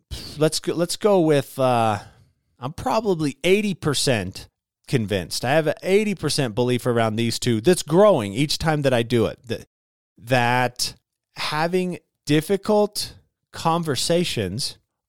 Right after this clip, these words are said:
are beneficial. I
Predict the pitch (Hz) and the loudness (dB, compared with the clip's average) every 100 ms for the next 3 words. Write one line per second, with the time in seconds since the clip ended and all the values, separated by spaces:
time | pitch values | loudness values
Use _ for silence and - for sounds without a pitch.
0 | _ 131 135 139 143 143 139 127 - _ | _ 4 6 6 6 6 2 -2 -14 _
1 | 113 123 131 131 - 113 - 85 - _ | _ -2 0 0 2 0 0 -6 -10 _
2 | _ _ _ - 127 165 | _ _ _ -4 0 2